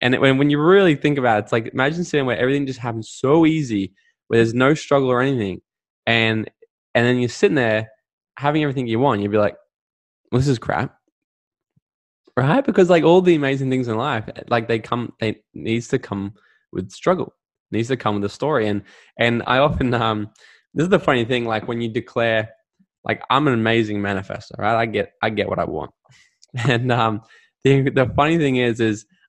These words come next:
I believe, like, we can always get everything we want, but what we can't,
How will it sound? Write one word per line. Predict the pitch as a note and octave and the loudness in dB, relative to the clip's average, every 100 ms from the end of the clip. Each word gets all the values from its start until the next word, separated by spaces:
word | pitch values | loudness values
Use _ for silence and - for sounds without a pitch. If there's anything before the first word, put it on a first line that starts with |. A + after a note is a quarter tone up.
| - | -2
I | B2 | 2
believe, | C#3 C#3+ C3+ | 4 4 2
like, | B2 A2+ C3+ | 0 0 -2
we | D3+ | -2
can | D3 | 0
always | B2 A#2 A2 | 2 2 2
get | A#2 | 0
everything | A2 G#2+ G2 | 0 -2 -4
we | G2+ | -4
want, | G2+ B2+ B2+ G2+ - _ _ _ _ _ | -2 0 0 0 -8 _ _ _ _ _
but | A2 | -2
what | A#2+ | 0
we | A2+ G#2+ | -2 -6
can't, | - C3+ C#3+ | -4 -4 -2